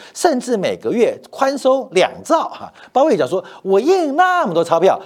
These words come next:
都推不动啊，推不动。”你们觉得涨很多，我觉得还涨很少嘞，哎，所以基本上明年油价在整个 taper 开进之后，油价能涨多少？从流动性的角度，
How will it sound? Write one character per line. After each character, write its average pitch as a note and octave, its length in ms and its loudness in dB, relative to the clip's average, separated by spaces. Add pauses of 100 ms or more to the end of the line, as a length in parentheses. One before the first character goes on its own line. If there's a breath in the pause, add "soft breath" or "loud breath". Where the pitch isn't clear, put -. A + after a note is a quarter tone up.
(140 loud breath)
都 F3+ 160 2
推 F3 240 -2
不 A2 120 -10
动 A2+ 220 0 (140)
啊， F#2 120 -10
推 C#3 120 -6
不 B2 40 -6
动。” B2+ 120 -2 (100)
你 G3+ 140 2
们 C4 100 4
觉 A#3 120 2
得 - 40 2
涨 G3 100 2
很 A#2+ 160 -4
多， C3 220 0 (140 loud breath)
我 D#3+ 160 2
觉 F3+ 120 -4
得 D#3+ 60 2
还 E3+ 100 0
涨 - 140 0
很 C3+ 160 -10
少 C3 180 2
嘞， A#2 200 0
哎， D#3 100 2
所 G3 160 0
以 - 20 4
基 D4+ 140 -4
本 G#3+ 160 -2
上 C3 160 0 (220 loud breath)
明 A#3+ 220 -2
年 B3 120 0
油 F3+ 160 0
价 F3+ 240 2 (180 loud breath)
在 C#3 240 0
整 A2+ 140 -12
个 A#2+ 60 -10
taper A#3+ 400 -2
开 - 180 -2
进 D3+ 180 -8
之 A#2+ 140 -6
后， E3+ 220 -2 (100)
油 D#3 260 2
价 C#4+ 180 0
能 D#3+ 120 -6
涨 A#2 160 -4
多 C3 140 -2
少？ C3 180 -2 (160 loud breath)
从 C3+ 340 -6
流 G2 240 -4
动 C3+ 220 -6
性 A#2+ 180 -12
的 F2+ 80 -8
角 - 240 -6
度， G#2 220 -8